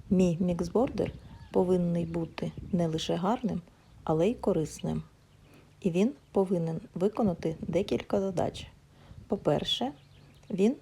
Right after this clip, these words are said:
приховає зону городу. По-друге, в нас поруч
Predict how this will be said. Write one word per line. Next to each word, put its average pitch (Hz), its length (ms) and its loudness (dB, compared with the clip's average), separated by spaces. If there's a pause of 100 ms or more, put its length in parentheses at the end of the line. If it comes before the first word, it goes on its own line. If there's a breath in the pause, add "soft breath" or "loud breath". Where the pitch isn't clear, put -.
(180)
приховає 196 580 0
зону 185 320 0
городу. 180 480 -2 (960 loud breath)
По-друге, 170 560 0 (720 loud breath)
в 208 40 2
нас 202 420 4
поруч - 440 -2